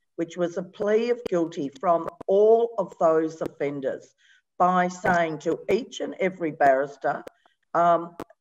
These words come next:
"Come to my chambers, talk to me about this, go into a room with your client, watch the video, and tell me what you're going to do. And if you plead guilty,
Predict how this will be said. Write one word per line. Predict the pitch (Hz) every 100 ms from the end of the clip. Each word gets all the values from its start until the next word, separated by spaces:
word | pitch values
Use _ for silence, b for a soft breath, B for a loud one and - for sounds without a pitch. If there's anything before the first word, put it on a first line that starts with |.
| _
"Come | - 220 -
to | 247
my | 196 160
chambers, | 147 160 147 151 196 - _
talk | - 208 208
to | 196
me | 170 151
about | 151 143 139 -
this, | 156 - - b b _
go | 190 208
into | 240 247 226
a | 175
room | 151 147 175 220
with | - - -
your | 220
client, | - 160 156 175 - -
watch | 165 202 202 -
the | 175
video, | 156 156 160 165 220 b b b
and | 170 165
tell | 190 170
me | 160
what | 151 151
you're | -
going | 156 143 139
to | 139
do. | 147 139 104 - _ _ _ _
And | 175 180 175 - _ _ _ _ _ _ _ _ _
if | 196 196
you | 220 302
plead | - 302 254 -
guilty, | 190 196 202 294 -